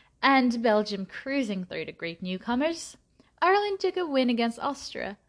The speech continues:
and France edged it out against the Netherlands. The three people who took the most stocks, Valhalla and upset included, were Levengi, Maye, and Nicholas. Congratulations to everyone.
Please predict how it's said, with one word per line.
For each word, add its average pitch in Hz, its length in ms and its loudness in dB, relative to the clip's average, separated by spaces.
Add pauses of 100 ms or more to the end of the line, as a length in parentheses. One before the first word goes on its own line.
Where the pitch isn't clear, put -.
(220)
and 339 180 -6
France 220 420 2
edged 220 300 -4
it 202 80 0
out 170 200 0
against 180 300 -8
the 202 80 -8
Netherlands. 170 800 -8 (560)
The 233 120 2
three 320 240 0
people 185 420 -2
who 196 80 -2
took 180 240 -6
the 175 80 -10
most 190 440 -2
stocks, - 600 -12 (300)
Valhalla 180 480 4
and 233 160 4
upset 185 320 -4
included, 185 720 -10 (440)
were 208 120 4
Levengi, 226 560 2 (180)
Maye, 190 640 -2 (340)
and 233 180 4
Nicholas. - 640 -8 (760)
Congratulations 208 840 0
to - 160 -6
everyone. 190 460 -2